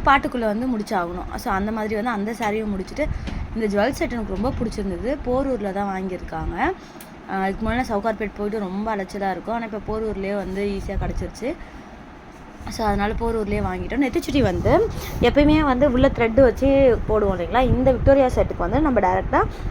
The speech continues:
மேலேயே வந்து பிளேஸ் பண்ணிடலாம். அது அவ்வளோ அழகா இருந்தது. இவங்க வந்து எங்களோட ஃபேமிலி ஃப்ரெண்ட், ரிலேட்டிவ் அப்படின்றதுனால நாங்க ஈவெண்ட்லேயும் அட்டெண்ட் பண்ணிட்டு ஜாலியா பிரியாணிலாம் சாப்பிட்டுட்டு என்ஜாய் பண்ணோம். ஆ, ஜெனி சொல்லியிருந்த மாதிரி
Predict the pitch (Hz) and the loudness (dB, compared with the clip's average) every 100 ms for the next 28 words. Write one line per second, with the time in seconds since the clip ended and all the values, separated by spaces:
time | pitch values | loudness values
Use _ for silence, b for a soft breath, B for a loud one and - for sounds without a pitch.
0 | - 208 220 233 262 240 202 226 254 233 | -6 0 2 6 6 6 4 4 4 4
1 | 220 202 - 190 170 175 - B B - | 2 0 0 0 0 0 -2 B B -6
2 | 180 185 202 233 208 196 - 202 190 220 | 4 6 8 8 8 6 2 2 2 4
3 | 370 B B B 262 269 262 262 294 269 | 4 B B B 2 4 4 2 2 0
4 | 233 220 208 208 208 233 233 233 214 226 | 2 2 2 2 0 0 -2 -2 -2 -2
5 | 233 220 208 220 226 220 190 190 185 180 | 0 -2 0 -2 0 0 0 -2 -2 -4
6 | 175 170 226 349 B B - 202 190 220 | -2 0 0 0 B B -8 -4 -2 -2
7 | 254 240 240 240 196 214 196 185 226 208 | -2 -2 0 -2 -2 -6 -6 -6 -6 -2
8 | 202 175 190 196 185 190 185 180 185 185 | -2 0 0 -2 -2 -4 -4 -2 -4 -4
9 | 175 165 - 247 339 B B B 202 208 | -8 -8 -4 -2 -2 B B B -4 0
10 | 226 220 196 202 339 403 208 196 185 180 | 0 0 0 2 0 0 -2 -2 -2 -2
11 | 208 262 330 247 226 220 196 185 220 370 | -2 0 0 -2 -2 -2 -2 0 2 0